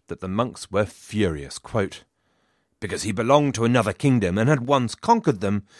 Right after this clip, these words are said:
they pursued him even when dead with their former hatred."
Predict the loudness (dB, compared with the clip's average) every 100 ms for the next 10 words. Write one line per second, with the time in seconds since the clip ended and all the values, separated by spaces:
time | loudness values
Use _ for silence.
0 | -20 -8 -6 -4 -2 0 0 2 0 0
1 | 0 2 2 2 2 2 0 -2 -4 -8
2 | -8 -10 -10 -6 0 2 0 -2 -4 -8
3 | -8 -12 -14